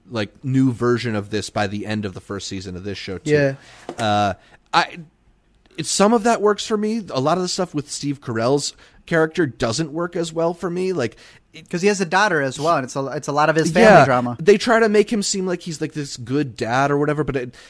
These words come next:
Speaker 1: meanwhile, he's spearheading, like, this incompetent branch of the government that's spending billions of dollars. It's just a little bit, like, of a,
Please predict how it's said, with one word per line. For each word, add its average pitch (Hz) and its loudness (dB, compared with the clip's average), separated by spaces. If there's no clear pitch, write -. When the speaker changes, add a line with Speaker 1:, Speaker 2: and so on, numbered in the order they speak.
Speaker 1:
meanwhile, 151 2
he's 127 -4
spearheading, 143 -2
like, 123 -2
this - -6
incompetent 127 -4
branch 123 -4
of 117 -6
the 110 -6
government 127 -4
that's 107 -10
spending 117 -6
billions 127 -4
of 110 -10
dollars. 139 -2
It's 143 -8
just - -8
a 202 2
little 120 0
bit, 117 -4
like, 113 -6
of 101 -10
a, 98 -6